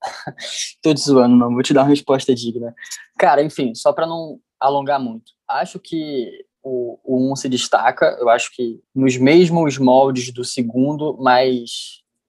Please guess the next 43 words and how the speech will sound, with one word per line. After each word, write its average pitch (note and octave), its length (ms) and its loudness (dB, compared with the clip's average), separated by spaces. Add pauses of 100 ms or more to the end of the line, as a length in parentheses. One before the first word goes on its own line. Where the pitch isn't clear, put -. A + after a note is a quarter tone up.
(100)
em C3 100 -6
alguns B2+ 560 -4
outros B2 400 -6
mais. B2+ 540 0
O D3+ 180 -2
dois D3 360 2
eu C#3+ 60 4
acho C3+ 180 0
que C#3+ 120 -14 (220)
tende D3 400 -2
a B2 80 2
ter C#3 180 -2
um C3+ 140 -4
tom C3+ 260 -4
mais C3 260 -4
político, B2+ 640 -8 (380)
mas G3 180 2
eu A3+ 60 2
acho A3+ 160 -4
que - 80 -6
o A3 100 0
um, F3 360 -2
eu D3+ 100 -2
acho, D#3+ 220 0
mostra D3+ 340 -4
mais C#3+ 540 -2 (160)
essa C3+ 180 -2
pegada D3+ 260 6
agressiva D3 600 2
de B2+ 100 -8
como D3 160 0
é C#3 60 -2
tá D3 100 2
na, C#3 180 -2
de C3 140 -10
como C#3 500 -8
é B2+ 140 -4
estar B2+ 260 0
na B2 120 -2
favela. B2 600 0 (140)
É D#3 40 -6
mais F3+ 200 -2
fidedigno. C#3 640 -4